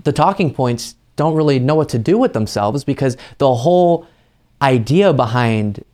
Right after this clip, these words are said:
the freak out about the Biden document story was, "Okay, we can't necessarily say it's horrible and terrible that Biden did this 'cause Trump did this in a larger way, but we can say that the D O J is horrible because they're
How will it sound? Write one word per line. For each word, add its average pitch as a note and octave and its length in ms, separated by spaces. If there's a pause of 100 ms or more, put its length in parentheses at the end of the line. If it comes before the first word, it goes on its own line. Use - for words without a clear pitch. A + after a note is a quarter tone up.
(100)
the A#2 100
freak F#3 420
out G#2 300
about A#2 300
the A2+ 80
Biden A2 320
document C3+ 400
story G#2+ 340
was, G#2+ 340
"Okay, - 200
we A#2+ 100
can't A3+ 380 (280)
necessarily D3+ 680
say C#3 200
it's G#2 120
horrible C3 400
and A2 80
terrible A#2+ 400 (340)
that G#2+ 180
Biden A#2 320
did A2+ 140
this B2+ 160
'cause A2+ 180
Trump - 340 (320)
did A#2 140
this A2+ 260 (140)
in B2+ 160
a G#2 80
larger G#2+ 400
way, G#2 360 (500)
but C3 160
we F3 100
can E3 220
say F#3 400
that B2 80
the A#2 80
D B2+ 160
O B2 80
J B2+ 320
is A2 240
horrible C#3+ 580
because A2+ 320
they're G#2+ 260